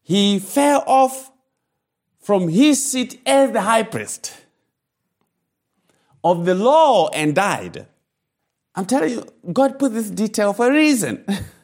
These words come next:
<laughs> He fell off. I don't know what kind of seat that was. If he was living in twenty-first century America, someone was gonna get sued for making a bad seat.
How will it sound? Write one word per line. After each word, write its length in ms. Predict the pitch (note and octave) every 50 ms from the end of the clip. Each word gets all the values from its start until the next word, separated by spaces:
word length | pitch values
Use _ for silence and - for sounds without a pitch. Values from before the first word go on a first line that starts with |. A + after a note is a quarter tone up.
| _ _
<laughs> 100 | - E3 E3 - - - E3 - - - - D3 D3+ - - E3+ D3 - _ _ _ _ _ _ _ _ _ _ _ _ _ _ _ _ _ _ _ _ _
He 360 | _ - A3 C4+ C#4+ D4 D4 C#4
fell 480 | C#4 - - C#4+ C#4+ C#4+ C#4+ C#4 - -
off. 400 | - C4 C4 C4+ B3+ B3+ - - - _ _ _ _ _ _ _ _ _
I 60 | - F3+
don't 120 | A3+ B3+
know 100 | C4 A#3+
what 160 | G#3+ G#3+ G#3+
kind 140 | - G3+ E3+
of 80 | D#3 C#3+
seat 280 | - - - D#3+ C#3 C3
that 100 | C3+ A#2+
was. 460 | F2 D2 - - F#2+ - - - - _ _ _ _ _ _ _ _ _ _ _ _ _ _ _ _ _ _ _ _ _ _ _ _ _ _ _ _ _ _ _ _ _ _ _ _ _ _ _ _ _ _ -
If 220 | - - G3 G#3
he 60 | A3
was 260 | G#3+ F3+ D#3+ D3 C#3+
living 280 | D3+ F#3 G3+ E3 D#3 D3
in 460 | B2+ C#2+ G#2 C3+ C3 B2+ A2 - - _ _ _ _
twenty-first 540 | _ - E3+ E3 E3 E3 - D#3+ D3 - -
century 300 | - D3 C3+ C3 C3 A2+
America, 440 | A2 A#2 A#2+ A#2+ A2+ A2+ A#2+ A2+ - - _ _ _ _ _ _ _ _ _ _ _ _
someone 320 | - - E3+ D#3+ D#3+ C#3+
was 140 | C#3 C3 B2+
gonna 260 | - - A2 A#2+ A#2+
get 200 | A#2 C3 D#3+ D#3+
sued 400 | - - - E3 C#3+ C#3 B2+ A#2
for 160 | - - A#2
making 400 | A#2+ C3 C3+ C3+ - B2+ B2 G#2
a 80 | - A2+
bad 220 | A2 C3+ C3 B2
seat. 360 | - - - F2+ - - -